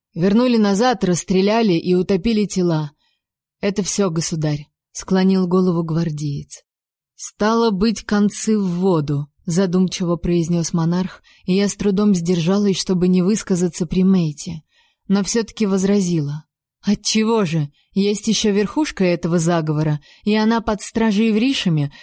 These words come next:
как и их предводитель и вдохновитель. Монарх пропустил мимо ушей мою реплику, снова обратился к капитану.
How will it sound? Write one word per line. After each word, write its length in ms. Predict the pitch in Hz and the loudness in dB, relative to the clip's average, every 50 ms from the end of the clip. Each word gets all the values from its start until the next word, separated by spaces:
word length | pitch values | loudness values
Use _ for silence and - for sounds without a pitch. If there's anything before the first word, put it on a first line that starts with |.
| - - | -8 -6
как 220 | 214 202 - 226 | -6 -4 -2 0
и 100 | 220 226 | 0 0
их 140 | 208 - - | -2 -2 -2
предводитель 720 | - 208 202 185 180 190 185 170 214 247 - - 226 214 - | -2 0 0 0 0 0 0 0 0 -2 0 0 -2 -2 0
и 100 | - 208 | -2 -2
вдохновитель. 880 | 190 190 196 196 - 196 190 175 170 156 156 147 - - 170 147 147 151 - _ _ _ _ _ _ _ _ - | 0 0 -2 0 2 2 2 2 2 0 -2 -4 -4 -6 -8 -8 -10 -12 -14 _ _ _ _ _ _ _ _ -4
Монарх 380 | 165 170 196 214 226 - - | 0 0 2 2 0 -2 -4
пропустил 580 | - 208 202 208 220 214 - - - 240 240 226 | -4 -4 -2 -2 -2 -2 -2 -2 -2 0 2 2
мимо 300 | 220 220 214 208 214 208 | 2 4 2 2 4 2
ушей 320 | 208 196 - 220 214 214 | 2 0 0 0 0 2
мою 280 | 202 196 196 196 196 196 | 2 2 2 2 2 2
реплику, 640 | 202 226 247 240 - 185 170 160 - 156 147 143 - _ _ | 2 0 0 -2 -2 -4 -4 -4 -2 -4 -6 -6 -8 _ _
снова 400 | - - 196 202 214 214 214 208 | -4 0 0 2 2 2 2 0
обратился 600 | 202 190 196 196 185 - - 202 196 - - 196 | 0 0 0 0 -2 0 -2 -2 -2 -2 -4 -4
к 80 | 185 - | -6 -6
капитану. 680 | - 190 180 - 185 - 175 165 156 147 147 147 151 - | -8 -10 -6 -6 -6 -4 -4 -4 -4 -4 -6 -8 -10 -12